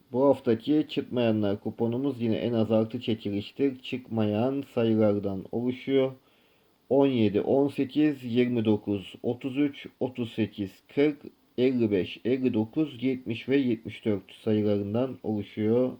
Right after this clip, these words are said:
Bir önceki çıkmayanlar kuponumuzdan da üç tane sayı geldiğini yine hatırlatalım.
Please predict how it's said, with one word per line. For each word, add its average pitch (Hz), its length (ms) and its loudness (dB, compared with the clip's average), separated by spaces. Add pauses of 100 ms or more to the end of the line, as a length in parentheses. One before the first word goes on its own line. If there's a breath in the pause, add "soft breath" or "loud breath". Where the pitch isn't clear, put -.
(920)
Bir 135 220 4
önceki 120 800 2
çıkmayanlar 104 760 -2
kuponumuzdan 113 920 -4
da 127 300 0
üç - 320 -6
tane 113 440 0
sayı 113 420 0
geldiğini 101 920 -2
yine 117 340 -4
hatırlatalım. 104 960 -4